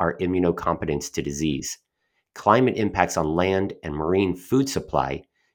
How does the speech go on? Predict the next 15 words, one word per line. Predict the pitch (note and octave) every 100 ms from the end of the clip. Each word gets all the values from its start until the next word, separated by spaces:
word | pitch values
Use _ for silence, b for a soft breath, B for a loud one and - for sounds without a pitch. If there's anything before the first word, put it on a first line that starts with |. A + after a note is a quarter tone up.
| -
including | E2+ B2 G#2+
reduced | F#2 F2 A2+ B2+ E2+
nutrients | F#2 A2 - D#2+ D2
in | D2
crops | - A2+ F2 - -
due | F#2+
to | E2+
raised | D#2+ F#2+ F2+
C | - E2
O |
two, | - - F#2+ C#2+ b b b -
can | F#2
lead | F2 F2+
to | D#2+
malnutrition | D2+ F2 G#2+ A2 G#2+ G#2 - G#2